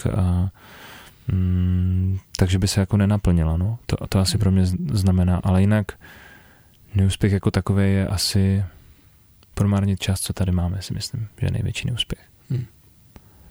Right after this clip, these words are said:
Speaker 1: A
Speaker 2: Hmm.
Speaker 1: věnovat ho třeba věcem, který pak zjistíš, že pro tebe nebyly důležitý, a to jedno, jestli to jsou peníze, jestli to je třeba něco, co jsi zmyslel, mm,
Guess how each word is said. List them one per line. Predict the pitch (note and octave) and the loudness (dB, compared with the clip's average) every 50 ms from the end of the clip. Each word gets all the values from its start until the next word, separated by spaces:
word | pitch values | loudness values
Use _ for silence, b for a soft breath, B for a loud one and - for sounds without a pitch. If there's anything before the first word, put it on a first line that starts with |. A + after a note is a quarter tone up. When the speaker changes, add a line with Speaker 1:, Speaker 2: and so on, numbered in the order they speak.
| B B B B B B B B B B B _ _ | B B B B B B B B B B B _ _
Speaker 1:
A | - B2 A2+ | -8 -4 -4
Speaker 2:
Hmm. | G#2+ G#2 G2 | -2 0 0
Speaker 1:
věnovat | - F#2+ F#2+ G2 G2 G2 G2 | 2 2 4 4 4 4 4
ho | G2 G2 | 2 2
třeba | F#2+ - - G2 F#2+ | 0 0 0 2 2
věcem, | F#2 F#2+ F#2 - - F#2+ F#2 | 2 2 2 2 2 2 2
který | F2+ - - F#2 F#2 F#2 F2+ | 2 2 2 2 2 2 2
pak | - F#2 F2+ | 2 0 2
zjistíš, | F#2+ F#2 F2+ - - G2 F2+ | 2 0 0 0 0 2 2
že | F#2 F2+ | 2 2
pro | - - F#2+ | 0 0 0
tebe | - F2+ F#2+ | 0 2 2
nebyly | F#2 F2+ F2+ F#2 F2+ F2+ | 2 4 4 4 4 4
důležitý, | F#2+ F#2 F#2 F2+ F#2 F2+ - - | 4 4 4 4 2 0 0 -2
a | F2+ | 0
to | - - | 0 2
jedno, | F2+ F2+ | 2 2
jestli | F2 - - - | 0 0 -2 -2
to | G#2 | -2
jsou | - - F#2+ | -2 -2 0
peníze, | - - F2+ F#2 F#2 F#2 F2+ F#2+ F#2 | 0 2 2 2 2 2 2 2 0
jestli | F2 F2+ G2 G#2 G#2 - - F2 | 0 0 -2 -4 -4 -6 -6 -6
to | - - | -4 -2
je | G2 F#2 F#2+ G2+ G#2 B B B B B B B B B B B B B B B B B B - - - - | -2 -2 -2 -4 -6 B B B B B B B B B B B B B B B B B B -20 -14 -8 -4
třeba | - - G2 F#2 F2+ | -2 0 2 2 4
něco, | F2+ F#2 F#2 - - G2 | 4 2 2 2 0 -2
co | - - | 0 -2
jsi | - - G2 | 0 2 2
zmyslel, | F#2 F#2 F#2 - - - F#2 F2+ F2 F2 F2 G2+ | 2 2 2 2 2 2 2 2 2 2 0 -2
mm, | - - - - - F2 F2 F2 E2+ F2 F#2 F2+ | -2 -4 -2 -2 -2 0 0 0 0 0 0 -2